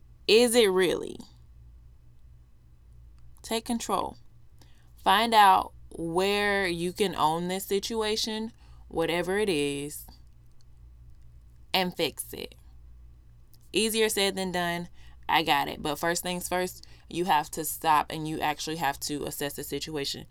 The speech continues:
And you know what stopping to assess the situation allows you to do? It allows you to look for evidence. It allows you to ask questions. And then here we are, full circle, back at taking control.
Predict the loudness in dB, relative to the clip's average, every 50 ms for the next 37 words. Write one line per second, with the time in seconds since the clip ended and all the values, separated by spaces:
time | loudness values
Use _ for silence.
0 | -20 -20 -20 -18 -10 -6 -2 0 0 2 2 4 4 4 4 2 2 -2 -6 -6
1 | 0 4 4 4 4 2 -2 -4 -4 -4 -4 -4 -4 -4 -2 -2 -2 -4 -4 -6
2 | -6 -4 -4 -4 -2 -2 -2 -2 -4 -4 -6 -8 -6 -4 -2 -2 -2 -2 -4 -6
3 | -10 -10 -8 -8 -6 -6 -6 -6 -8 -12 -16 -20 -20 -20 -18 -8 -4 -2 0 0
4 | 0 0 0 2 4 4 4 4 2 0 -2 -4 -4 -4 -4 -4 -4 -4 -6 -8
5 | -6 -2 0 2 2 2 2 0 -2 -4 -8 -14 -18 -18 -18 -20 -20 -20 -16 -10
6 | -6 -4 0 4 6 6 6 6 2 0 -4 -4 -4 -4 -4 -6 -6 -8 -8 -12
7 | -12 -10 -10 -6 -6 -6 -6 -6 -8 -10 -10 -12 -12 -12 -14 -14 -16 -16 -18 -20
8 | -20 -20 -20 -20 -8 -4 -2 -2 0 0 -2 -2 -4 -4 -6 -6 -4 -4 -4 -2
9 | 0 2 2 2 0 -2 -4 -6 -6 -4 -4 -4 -4 -4 -6 -6 -6 -4 -2 -2
10 | -4 -6 -8 -16 -20 -20 -20 -20 -20 -20 -20 -20 -18 -8 -4 0 0 0 0 -2
11 | -4 -4 -4 -4 -6 -8 -10 -10 -10 -10 -10 -12 -12 -12 -12 -12 -12 -12 -10 -10
12 | -10 -12 -12 -14